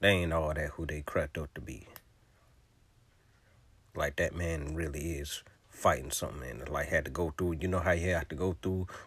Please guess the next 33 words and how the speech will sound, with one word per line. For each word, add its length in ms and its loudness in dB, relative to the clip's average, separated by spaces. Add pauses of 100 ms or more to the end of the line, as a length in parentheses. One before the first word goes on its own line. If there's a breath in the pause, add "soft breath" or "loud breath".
with 120 -4
something 300 0
that 100 2
you 160 4
don't 200 6
wanna 180 2
do? 240 0 (800 loud breath)
There's 160 2
a 80 4
lot 160 8
of 100 0
things 280 2
that 240 2
Kanye 360 2
didn't 220 2
wanna 240 2
do 200 0
that 140 2
he 120 -2
had 120 -2
to 40 -6
go 260 0
through 140 2
with 260 0
it, 160 0
and, 120 0
and 360 2
this 180 2
is, 80 0
like, 260 4
the 80 2
end 500 0
result. 380 2